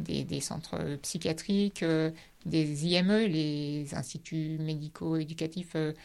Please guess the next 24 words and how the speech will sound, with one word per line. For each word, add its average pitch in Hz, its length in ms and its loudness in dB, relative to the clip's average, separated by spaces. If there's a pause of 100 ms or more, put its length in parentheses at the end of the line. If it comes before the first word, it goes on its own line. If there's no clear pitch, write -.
(140)
enfin, 190 160 -6
les 156 140 2
écoles 190 320 6
spécialisées 175 640 2
en 196 80 0
fait, 202 320 -2 (500)
euh, 180 200 4
on 170 100 2
pense 208 240 6
que 196 120 6
l'inclusion 175 720 2
doit 156 220 6
être, 175 340 0
euh, 160 160 2 (180)
totale, 175 440 4 (800)
que 185 260 4
les 170 160 4
personnes 170 300 0
handicapées 160 480 2 (560)
doivent 185 380 2
pouvoir 185 340 2
bénéficier 175 520 2
de 180 100 4
solutions 190 540 2